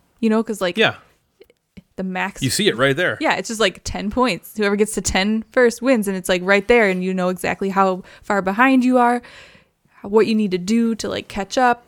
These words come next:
Speaker 1: and you can kinda, like, see what everybody else is doing.
Speaker 2: Mm-hmm.
Speaker 1: Um,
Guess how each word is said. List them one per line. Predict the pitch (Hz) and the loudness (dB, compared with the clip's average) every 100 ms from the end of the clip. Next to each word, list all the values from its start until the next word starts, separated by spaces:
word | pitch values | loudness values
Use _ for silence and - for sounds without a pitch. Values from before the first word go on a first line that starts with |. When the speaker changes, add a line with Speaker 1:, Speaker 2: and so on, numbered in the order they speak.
| 208 | -10
Speaker 1:
and | 180 | -10
you | - | -12
can | - 196 | -14 -10
kinda, | 196 185 | -8 -6
like, | 180 - | -8 -6
see | - 196 | -2 0
what | 190 | 2
everybody | 190 185 175 180 | 0 -2 -2 0
else | 214 226 | 0 0
is | 220 | -4
doing. | 208 214 208 117 | -4 -2 -2 0
Speaker 2:
Mm-hmm. | 120 165 160 _ 208 | 0 -2 -4 _ -2
Speaker 1:
Um, | 196 196 202 | -2 -2 -6